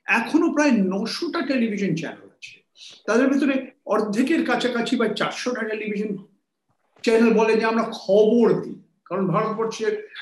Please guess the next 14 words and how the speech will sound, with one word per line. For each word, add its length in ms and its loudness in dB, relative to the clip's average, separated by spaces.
আহ, 360 -2
তথ্য 320 -2
এবং 220 0
প্রসারণ 500 -2
মন্ত্রণালয় 640 0
ওরা 160 -2
দুটো 260 -2
ভাগ 380 0
করে 180 -4
দিয়েছে, 300 -2
নিউজ 360 4
and 180 0
কারেন্ট 220 0
অ্যাফেয়ার্স 520 -6